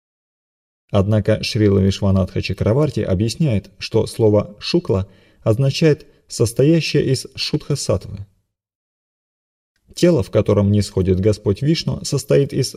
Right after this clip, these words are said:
шудха-саттвы. Шудха-саттвой называют саттва-гуну, которая не подвержена осквернению. В материальном мире даже гуна благости, саттва-гуна,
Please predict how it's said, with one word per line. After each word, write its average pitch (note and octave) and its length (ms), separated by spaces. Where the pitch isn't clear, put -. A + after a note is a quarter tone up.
шудха-саттвы. - 920
Шудха-саттвой G#2+ 760
называют C3+ 560
саттва-гуну, D3 840
которая C3 420
не A#2 200
подвержена C3+ 600
осквернению. G2 800
В G2+ 180
материальном G2 560
мире C3 340
даже A#2+ 300
гуна G#2+ 280
благости, A2 600
саттва-гуна, C#3 720